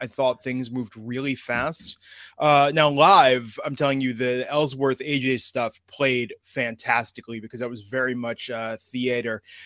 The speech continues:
Uh, and I mean that in a good way, not the kabuki way that Vince Russo always does. Um,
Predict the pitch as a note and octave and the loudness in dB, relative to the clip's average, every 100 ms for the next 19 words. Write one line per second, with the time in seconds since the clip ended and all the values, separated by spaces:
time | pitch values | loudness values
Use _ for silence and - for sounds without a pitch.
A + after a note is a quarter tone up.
0 | - A#2+ B2 B2 C3 C3+ C#3+ C#3 C3 A#2 | -14 -4 -2 -2 -2 -2 -2 -2 -4 0
1 | E3 C3+ A#2+ B2 B2+ - - A#2+ C3 C3 | 0 2 0 0 -4 -6 -12 -6 -4 -2
2 | B2 A#2+ A2+ B2 A#2+ A2+ B2+ C3 A#2 G#2+ | -2 -2 -4 -6 -8 -8 -8 -6 -4 -4
3 | A2 A2 A2 - A2+ A2 - - - - | -4 -4 -8 -6 -6 -6 -10 -14 -20 -2
4 | D#3 D#3+ D3+ C#3 C#3 | 4 6 6 4 -2